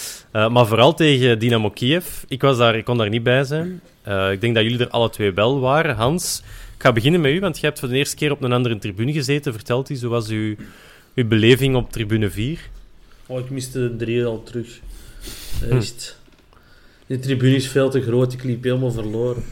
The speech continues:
Speaker 1: <laughs>
Speaker 2: Hoe groot is dat door binnen?
Speaker 1: Ja.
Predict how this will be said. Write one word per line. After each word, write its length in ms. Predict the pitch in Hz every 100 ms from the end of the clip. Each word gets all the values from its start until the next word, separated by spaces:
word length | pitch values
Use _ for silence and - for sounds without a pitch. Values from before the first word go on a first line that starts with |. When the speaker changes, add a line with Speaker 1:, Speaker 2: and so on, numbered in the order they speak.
| - -
Speaker 1:
<laughs> 200 | - -
Speaker 2:
Hoe 180 | 190 127
groot 400 | - 127 185 226
is 120 | 214
dat 160 | 233 220
door 140 | 135 113
binnen? 280 | 127 117 - - _ - -
Speaker 1:
Ja. 260 | 85 107